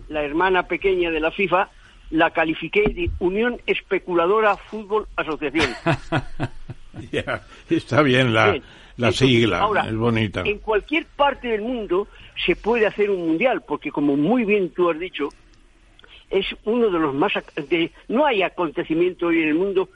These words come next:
Speaker 1: que reúna la capacidad de atención, que lleve los enviados especiales, que lleve las conexiones mañana, tarde y noche de miles y miles de, de, de televisiones, streaming,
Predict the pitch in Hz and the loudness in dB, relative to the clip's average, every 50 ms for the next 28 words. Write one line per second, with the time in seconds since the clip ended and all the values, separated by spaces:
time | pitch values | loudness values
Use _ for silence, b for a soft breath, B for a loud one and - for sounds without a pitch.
0 | _ _ - - - 156 165 143 131 127 123 127 135 160 160 170 202 220 202 165 | _ _ -18 -8 -4 -4 -4 -4 -4 -8 -8 -4 -2 0 0 0 0 0 0 2
1 | 156 151 - - B B B B - 160 160 160 - - 165 - - 160 151 - | 2 0 0 -2 B B B B -6 -2 -2 -2 0 0 -2 -2 -2 -4 -4 -2
2 | 156 160 190 196 196 185 175 - 165 147 139 135 127 - 196 196 202 175 156 143 | 0 0 2 2 2 0 -2 -2 -6 -8 -8 -10 -10 -6 -2 0 0 0 -2 -4
3 | - _ - - _ - - 160 156 151 202 220 202 175 165 156 160 156 - 156 | -8 _ -20 -20 _ -10 -8 -6 -4 -2 0 0 0 0 -2 -2 -2 -4 -4 -6
4 | 139 135 165 180 180 160 151 - 143 - - 139 - - 185 175 160 143 139 - | -4 -2 0 0 0 -2 -4 -6 -10 -10 -10 -8 -4 -2 0 0 0 -2 -4 -8
5 | - B B B B - 170 156 151 156 214 240 214 190 175 165 160 156 - - | -10 B B B B -4 -4 -2 0 2 2 2 2 2 0 0 -2 -2 -4 -4
6 | 165 160 151 143 - - 190 202 190 175 165 147 156 151 151 165 196 196 180 170 | -4 -2 -4 -4 -2 -2 0 0 0 -2 -4 -4 -4 -2 0 0 0 2 2 0
7 | 170 - - 185 185 175 160 165 156 160 180 190 190 - 180 170 - B B B | -2 0 0 0 0 0 -4 -4 -2 0 0 0 0 -2 -4 -4 -4 B B B
8 | B - 143 156 151 151 156 151 160 180 214 226 214 190 175 151 - 160 156 170 | B -8 -4 -2 -2 0 0 2 2 2 2 2 2 0 -2 -2 -4 -4 -2 -2
9 | 196 196 185 180 175 156 143 170 165 160 160 - - - - - - 160 147 156 | 0 0 0 0 -2 -2 0 -2 0 -2 -2 -6 -12 -20 -18 -12 -10 -6 -2 0
10 | 160 156 151 151 151 147 147 143 143 139 135 131 - 156 156 139 160 151 - 160 | 0 2 2 2 2 2 2 2 2 0 0 -2 -4 -4 -2 -2 -2 -2 0 0
11 | 156 147 143 139 135 - - 196 208 190 175 170 170 165 170 170 170 170 165 147 | 0 0 0 0 -2 -2 0 0 2 2 2 2 2 0 0 0 0 -2 -2 -4
12 | 147 135 - - - 185 214 208 196 190 180 175 180 180 | -6 -6 -8 -8 -4 0 0 0 2 0 0 0 0 0